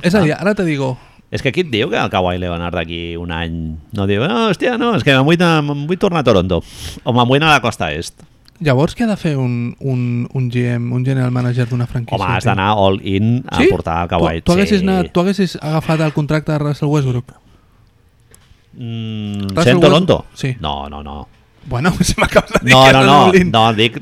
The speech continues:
Speaker 2: dic en el cas de, de Clippers, clar, o sigui, de sacrificar
Speaker 1: Ja, ja,
Speaker 2: tants
Speaker 1: ja.
Speaker 2: pics i
Speaker 1: Però
Speaker 2: tot
Speaker 1: el
Speaker 2: això.
Speaker 1: rotllo és lo con-, el rotllo és que tu, Toronto en principi tenia, tenia la possibilitat de quedar-se Kawhi, que és enduent-se a ell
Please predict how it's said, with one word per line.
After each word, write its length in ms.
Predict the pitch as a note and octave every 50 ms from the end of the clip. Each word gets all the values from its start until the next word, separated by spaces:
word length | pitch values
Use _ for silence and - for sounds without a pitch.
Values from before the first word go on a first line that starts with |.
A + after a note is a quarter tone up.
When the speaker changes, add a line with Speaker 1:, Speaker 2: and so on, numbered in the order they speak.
| - G2
Speaker 2:
dic 200 | G2 G#2 G2+ G#2+
en 120 | A#2 A2+ A#2+
el 140 | A#2+ G#2+
cas 240 | - F#2 F2 F2+ F#2
de, 520 | G2+ A2 A#2+ A#2+ A2+ G#2 F#2+ F2 E2+ E2+ - F#2+
de 140 | F2 D#2+ D2+
Clippers, 460 | - F#2+ A2 A2 A2+ G#2+ F#2 - -
clar, 220 | - G2 G2 G2+ F#2+
o 40 | F#2
sigui, 180 | - A2 G2+ F#2+
de 100 | F#2 F2
sacrificar 480 | - G2+ F2 - F#2 F#2 - - D3
Speaker 1:
Ja, 80 | D3 C#3+
ja, 60 | C#3+ D3+
Speaker 2:
tants 120 | - D3 C#3
Speaker 1:
ja. 60 | B2
Speaker 2:
pics 400 | A#2 A2 A#2 A#2+ A#2+ A#2+ - -
i 40 | -
Speaker 1:
Però 120 | C3 B2+ B2+
Speaker 2:
tot 40 | -
Speaker 1:
el 60 | -
Speaker 2:
això. 100 | C3 B2+
Speaker 1:
rotllo 220 | B2 C3 C#3 D3 E3
és 60 | E3
lo 80 | F3 D3+
con-, 160 | D3 C#3 - - -
el 80 | C3+ A#2+
rotllo 260 | B2 C3 C#3+ E3 F3 E3
és 100 | D3+ -
que 120 | - C#3+ C3
tu, 120 | - C#3 C3+ - -
Toronto 360 | - C#3 B2+ B2+ C3+ C3+ E3+
en 60 | E3 D#3+
principi 400 | D#3 C#3+ - - C#3+ C3+ E3+ E3+
tenia, 580 | E3+ C#3+ C3 C3 C#3+ D3+ D3 C#3+ C3+ B2 A#2+ B2 A#2 _ _
tenia 480 | B2+ B2+ B2 B2+ C3 C3+ C3 C3 B2 - -
la 100 | C#3 B2+
possibilitat 680 | - B2 - - B2 A#2 A#2 - C3+ F3 - - - - _ _ _ - - _ _ _ _ _ _
de 140 | - C3+ B2+
quedar-se 360 | C3 A#2 A#2 A#2+ B2 - C#3+
Kawhi, 360 | - C3+ B2+ B2 B2 B2 B2+ - _ - - _ _ _ _ _ _ _ _ _ _ -
que 120 | - C3
és 120 | D3 - -
enduent-se 440 | - C3+ B2+ A#2+ B2 B2+ C3+ - D3+
a 100 | C#3 C3+ C3+
ell 280 | D#3+ G3 A#3 D#4 D#4+